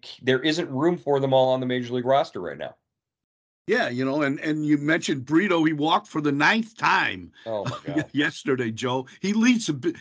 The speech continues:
Speaker 2: he leads, you know, the Cactus League and the, uh, and the, uh, you know, uh, <laughs> the Grapefruit League in, with nine walks. I mean, I, I don't think I've ever seen that in, in, in spring training. This guy,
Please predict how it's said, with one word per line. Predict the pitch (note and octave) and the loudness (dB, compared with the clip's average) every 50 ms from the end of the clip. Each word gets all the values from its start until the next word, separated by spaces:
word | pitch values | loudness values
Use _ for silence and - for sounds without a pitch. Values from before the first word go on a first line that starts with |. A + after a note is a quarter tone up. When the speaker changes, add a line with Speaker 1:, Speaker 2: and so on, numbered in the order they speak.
| - _ | -14 _
Speaker 2:
he | - F#3 F#3 | -6 -2 0
leads, | F#3+ G3 A3 A3 F#3 C#3+ - | 2 4 4 4 4 2 0
you | F3+ | 0
know, | E3+ E3+ E3 | 0 2 2
the | D3+ D3 C3+ | 4 2 2
Cactus | B2+ A#2+ - E3 F3 G3+ G#3 - E3+ D3+ - | 2 0 -2 0 0 0 0 -2 -4 -4 -2
League | F3 E3+ F#3 G3 E3 | 0 0 0 2 0
and | D#3+ D3 D3 C#3+ | 0 0 2 4
the, | C3+ C3+ C3+ | 4 4 4
uh, | C3 B2+ A#2+ - - - - - - - - - | 2 0 -2 -6 -10 -20 -20 -20 -20 -20 -14 -6
and | C3+ D3+ D3+ D3 C#3+ | -2 2 2 2 4
the, | C#3+ C#3+ C3+ C3+ C3 | 4 6 6 6 6
uh, | B2+ B2 B2+ | 4 4 2
you | C3 C#3 | 2 2
know, | C3+ C3 B2+ B2+ B2 | 2 2 2 2 2
uh, | A#2+ A#2+ A#2+ A#2 A2+ A#2 A2+ - B2+ A#2+ | 2 2 2 2 0 -2 -2 -6 -8 -10
<laughs> | - _ - | -10 _ -2
the | C#3 C3+ | 0 0
Grapefruit | C3 A#2 D#3 F3+ B3 A#3+ - - D3 C3 B2+ | 2 4 4 4 4 4 4 4 4 4 4
League | C3+ C#3+ D3 E3+ D3+ C#3+ | 4 4 4 4 4 2
in, | C#3 C3 C3+ | 2 2 2
with | C3 D3 D3+ C#3+ C#3+ C#3 | 0 0 0 0 0 0
nine | D3+ D3+ D#3+ G#3 A3+ A#3 G#3+ | 2 2 4 4 4 2 2
walks. | D#3 D#3+ G3 B3+ C#4 G3+ - - - - - - - - - - | 2 2 2 2 2 0 -2 -6 -6 -10 -10 -10 -12 -12 -6 -4
I | D3+ | 0
mean, | D#3 E3 D#3+ F3 | 2 2 4 4
I, | G#3+ A3+ - | 4 2 0
I | - | 0
don't | C4 D4 - | -2 0 0
think | - A#3 G3+ | 0 0 2
I've | G3 F3 F3 | 2 4 4
ever | G3 G3 F#3 | 2 2 2
seen | D#3+ - - - A3 A#3+ C#4 C4 A3 | -2 -2 0 2 2 2 4 4 4
that | D#3+ C3 B2 A#2+ | 2 2 2 0
in, | A#2 A#2+ C3 | -2 -2 -2
in, | C3 C3+ C3 C3+ B2+ A2+ - - - - | -2 0 0 0 0 -2 -4 -10 -4 2
in | C#3+ D3 | 2 2
spring | C#3+ - - E3+ F3 F3 F3+ | 2 2 0 0 0 0 0
training. | - - F3+ F3+ A3 B3+ - C#3 | 0 0 2 2 4 4 4 4
This | C#3+ F#3+ G#3 - | 4 4 2 2
guy, | - G#3+ F3+ E3+ E3 D#3 D3+ | 0 0 0 2 2 0 -2